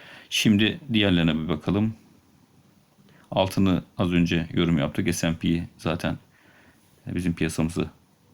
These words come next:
incelerken yaptık. Dolar endeksinde bir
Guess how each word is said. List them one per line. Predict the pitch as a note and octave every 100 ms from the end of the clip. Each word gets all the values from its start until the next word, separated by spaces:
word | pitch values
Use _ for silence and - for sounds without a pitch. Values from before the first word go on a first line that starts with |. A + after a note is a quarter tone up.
| - - _ _ -
incelerken | - F2+ E2+ - - - -
yaptık. | F#2+ E2+ - G#2 - _ _ _ _ _ _ _ _ _ -
Dolar | G2 G2+
endeksinde | F#2 F2+ E2+ - F2+ F2 G#2 G2+ - _
bir | G#2+ G#2 F2+ -